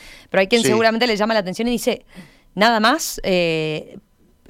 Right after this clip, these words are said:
Speaker 1: ¿por, por qué, por qué es un porcentaje en general tan bajo?". No, no por, no por Dominó, sino a nivel general, ¿por qué es, por qué solo ese porcentaje, después de pasar por, por ese shock, por esa intensidad? ¿Tenés alguna explicación tú a propósito de eso?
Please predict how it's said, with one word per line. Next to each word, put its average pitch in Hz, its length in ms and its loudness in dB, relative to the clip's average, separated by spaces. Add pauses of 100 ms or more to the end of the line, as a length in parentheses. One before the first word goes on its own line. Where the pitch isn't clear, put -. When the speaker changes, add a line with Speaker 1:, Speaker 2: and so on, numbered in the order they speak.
(120)
Speaker 1:
¿por, 208 200 0
por 214 220 2
qué, 320 260 0
por 190 220 0
qué 349 200 0
es - 120 -4
un 202 100 -2
porcentaje 180 540 -2
en 190 80 -4
general 180 400 0
tan 170 160 -2
bajo?". 190 480 0
No, 165 460 -4
no 208 260 0
por, 208 200 0
no 196 120 0
por 185 140 -2
Dominó, 190 360 0
sino 196 280 -2
a 208 80 2
nivel 202 260 -2
general, 220 380 0
¿por 165 180 -6
qué 240 80 0
es, - 280 -4 (180)
por 185 160 0
qué - 460 0
solo 233 460 -2
ese 220 300 -2
porcentaje, 196 720 -2 (460)
después 240 320 2
de 302 80 -2
pasar 247 320 0
por, 196 220 -2
por 180 200 -2
ese 226 200 0
shock, 240 340 0
por 190 160 0
esa 202 80 -4
intensidad? 196 540 0
¿Tenés 208 260 -2
alguna 226 240 -2
explicación 220 540 -8
tú 233 120 -4
a 208 60 2
propósito 165 440 -8
de 190 80 -4
eso? 196 260 -6